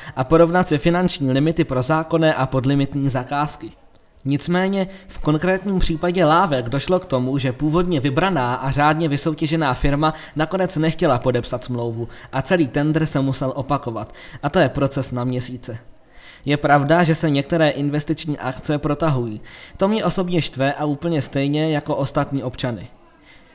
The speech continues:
Někdy jsou důvody pochopitelné. Narazíme na komplikace, nepředpokládaná zjištění. Zpravidla jde o potíže s podložím při zakládání staveb.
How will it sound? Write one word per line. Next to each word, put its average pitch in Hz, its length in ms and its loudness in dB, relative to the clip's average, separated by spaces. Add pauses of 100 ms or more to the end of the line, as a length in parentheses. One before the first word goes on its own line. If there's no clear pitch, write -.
Někdy 170 280 2
jsou 220 180 0
důvody 196 340 0
pochopitelné. 120 840 -2 (240)
Narazíme 165 420 0
na 123 120 0
komplikace, 185 760 -2 (220)
nepředpokládaná 160 880 2
zjištění. 160 640 -2 (240)
Zpravidla 220 500 2
jde 147 200 2
o 123 100 -2
potíže 170 500 0
s - 60 -4
podložím 135 580 -2
při 147 140 -2
zakládání 139 720 0
staveb. 123 360 -4